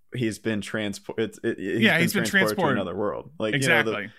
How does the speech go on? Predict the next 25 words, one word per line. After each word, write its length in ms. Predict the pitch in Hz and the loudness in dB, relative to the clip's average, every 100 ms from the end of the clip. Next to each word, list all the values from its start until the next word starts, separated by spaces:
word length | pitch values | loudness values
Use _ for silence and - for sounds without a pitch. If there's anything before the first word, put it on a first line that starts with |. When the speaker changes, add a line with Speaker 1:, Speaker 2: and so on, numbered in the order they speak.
| _ | _
Speaker 1:
kinda 180 | - 120 | -4 -2
like 160 | 113 - | -2 -4
folklore 580 | - 107 107 107 104 101 | -4 -2 -2 -2 0 0
with, 140 | 101 | -2
like, 160 | 98 95 | -4 -4
the 80 | |
witching 340 | 101 98 101 101 | -4 -2 -4 -4
hour 540 | 98 98 95 98 95 104 | -2 -2 -2 -2 -4 -4
and, 440 | 98 98 101 - | -4 -2 -2 0
Speaker 2:
Mm-hmm. 240 | 151 160 | 0 0
Speaker 1:
and 500 | 139 101 98 98 - _ _ _ _ - | -2 -2 -4 -6 -10 _ _ _ _ -6
even, 200 | 120 110 | -4 -2
like, 240 | 107 98 98 | -2 -4 -4
in, 200 | 101 - | -6 -4
in 180 | 101 - | -6 -4
Irish 340 | 101 101 104 | -4 -4 -6
folklore, 440 | - - - 95 92 | -6 -8 -6 -4 -2
like, 180 | 98 - | -4 -4
the 80 | |
fairy 420 | 101 98 95 101 101 | -6 -4 -2 -2 -2
world, 460 | 101 92 78 76 | -2 -2 -4 -6
there's 200 | 85 98 | -6 -6
this, 80 | 127 | -2
Speaker 2:
Yeah. 180 | 123 104 | -2 0
Speaker 1:
like, 240 | - - | -2 -6